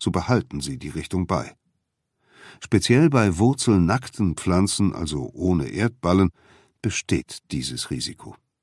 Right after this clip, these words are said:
Folge einer einseitigen Quetschung ist ein entsprechend einseitiger Wuchs, der einen instabilen Baum zur Folge hat.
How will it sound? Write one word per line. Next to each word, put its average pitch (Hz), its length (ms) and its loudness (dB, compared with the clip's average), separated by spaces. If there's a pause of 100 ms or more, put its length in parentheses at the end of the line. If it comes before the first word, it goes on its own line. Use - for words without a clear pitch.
(500)
Folge 95 480 2
einer 85 320 -6
einseitigen 107 640 4
Quetschung 143 580 0
ist - 300 -4
ein 120 180 0
entsprechend 95 640 -4
einseitiger 80 840 0
Wuchs, 135 420 4 (140)
der 98 280 0
einen 78 340 -4 (100)
instabilen 87 800 -2
Baum - 420 0
zur - 220 -4
Folge - 360 -8
hat. - 240 -16